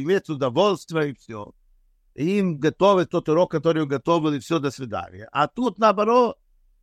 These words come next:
он думает, как правильно это передавать. Ну, и это процесс. Но в этот момент для него он это делает, для них. Это начало какое-то раскрытие,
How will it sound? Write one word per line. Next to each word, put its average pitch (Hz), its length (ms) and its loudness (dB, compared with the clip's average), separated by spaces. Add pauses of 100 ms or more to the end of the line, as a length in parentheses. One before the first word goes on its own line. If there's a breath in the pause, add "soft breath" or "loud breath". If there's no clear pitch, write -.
(120)
он 190 320 -2 (120)
думает, 226 520 2
как 233 320 2
правильно 220 440 2
это 220 220 -4
передавать. 208 840 -2 (340)
Ну, 131 120 -4
и 143 80 2
это 170 260 0
процесс. 247 520 4 (640)
Но 185 180 0
в 196 80 0
этот 240 340 0
момент 226 720 2 (540)
для 208 220 2
него 214 400 4
он 226 100 -2
это 208 180 -2
делает, 202 420 0
для 175 120 2
них. 202 580 -2 (200)
Это 185 260 0
начало 190 720 2
какое-то 180 460 -2
раскрытие, 185 960 -4